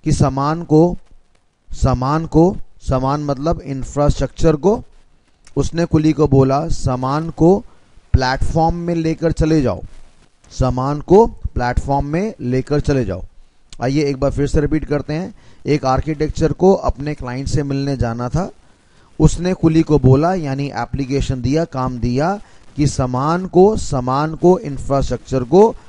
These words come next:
सामान को platform में लेकर जाइए। कुली ने क्या करा? अपने सर पर, कुली ने क्या करा? अपने सर पर, सर पर का मतलब है बेटा server,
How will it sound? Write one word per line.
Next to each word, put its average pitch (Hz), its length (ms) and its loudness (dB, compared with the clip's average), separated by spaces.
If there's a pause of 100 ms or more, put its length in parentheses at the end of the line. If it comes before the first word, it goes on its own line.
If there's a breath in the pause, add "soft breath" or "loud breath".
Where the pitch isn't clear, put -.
(260 soft breath)
सामान 135 540 -2
को 202 280 4
platform 147 800 -2
में 151 100 -2
लेकर 139 340 -2
जाइए। 117 400 -2 (920)
कुली 175 220 8
ने 196 120 0
क्या 180 180 0
करा? 120 320 -2 (520)
अपने 165 380 -2
सर 180 360 2
पर, 101 360 2 (480)
कुली 143 200 4
ने 156 120 -2
क्या 156 180 0
करा? 160 260 0
अपने 165 640 -4
सर 170 420 0
पर, 117 300 0
सर 139 280 0
पर 156 160 -2
का 151 140 -6
मतलब 151 300 -2
है 151 80 0
बेटा 151 260 -2
server, 139 680 0